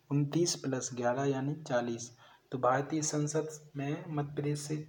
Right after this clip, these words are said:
चालीस सदस्य चुने जाते हैं, इसका आपको याद रखना है। उनतीस सदस्य लोकसभा में और ग्यारह सदस्य राज्यसभा में। अगला है एससी के लिए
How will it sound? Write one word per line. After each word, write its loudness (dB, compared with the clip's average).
चालीस 4
सदस्य -4
चुने -4
जाते -2
हैं, 0
इसका -4
आपको -4
याद 0
रखना 0
है। -2
उनतीस -2
सदस्य 2
लोकसभा -2
में 0
और -2
ग्यारह 10
सदस्य -2
राज्यसभा 4
में। -6
अगला 12
है 12
एससी 12
के 12
लिए 8